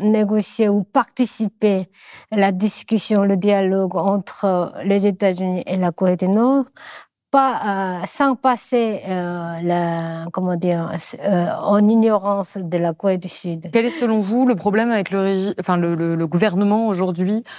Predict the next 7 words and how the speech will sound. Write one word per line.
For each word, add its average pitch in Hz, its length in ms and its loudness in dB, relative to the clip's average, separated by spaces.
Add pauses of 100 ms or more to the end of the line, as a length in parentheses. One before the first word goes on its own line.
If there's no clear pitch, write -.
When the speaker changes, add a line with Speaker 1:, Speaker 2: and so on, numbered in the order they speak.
(120)
Speaker 1:
Oui. 190 120 -12
Speaker 2:
en 196 240 2
Corée 196 260 0
du 180 140 -4
Sud ? 175 300 -2
Speaker 1:
Euh, 151 340 0
bah, 226 960 2